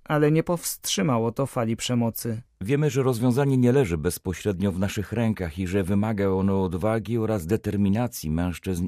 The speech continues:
Speaker 2: i kobiet posiadających krajową, a także międzynarodową władzę decyzyjną. Jesteśmy jednak przekonani o sile i mocy modlitwy”, czytamy w przesłaniu biskupów Celamu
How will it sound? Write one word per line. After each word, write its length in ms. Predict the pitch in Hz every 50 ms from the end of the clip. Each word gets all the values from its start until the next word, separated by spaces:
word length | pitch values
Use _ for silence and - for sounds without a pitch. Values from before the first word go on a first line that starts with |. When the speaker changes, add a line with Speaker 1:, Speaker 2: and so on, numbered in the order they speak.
| - -
Speaker 2:
i 60 | 80
kobiet 520 | - - 110 110 95 101 120 117 117 - _ - - - - - - _ _
posiadających 720 | - 107 - 120 110 117 117 120 117 113 - 113 107 - -
krajową, 680 | - - 107 110 107 110 120 127 127 110 127 139 131 120
a 40 | 113
także 340 | - 113 104 95 107 110
międzynarodową 960 | 92 95 117 123 120 98 117 117 117 113 113 113 92 92 104 98 90 104 107 104
władzę 380 | 80 85 92 95 90 - 90 85
decyzyjną. 760 | 92 90 - - 113 95 85 82 64 58 60 64 62 64 - _ _ - - - - _
Jesteśmy 480 | - 85 - - 92 85 - - 87 87
jednak 320 | 90 90 78 82 87 -
przekonani 640 | - - - 87 - - 92 95 95 98 98 95 92
o 120 | 92 92 90
sile 380 | - - - 107 104 98 98
i 100 | 95 90
mocy 320 | 90 92 98 - - - 95
modlitwy”, 600 | 95 95 85 78 104 117 120 - - - 92 82 - - - - - -
czytamy 360 | - 90 - 90 87 82 78
w 80 | -
przesłaniu 560 | - - 92 85 - - 92 95 92 92 87 76
biskupów 680 | 67 98 98 - - - 95 - - 90 82 - -
Celamu 560 | - - 90 87 92 104 104 101 104 101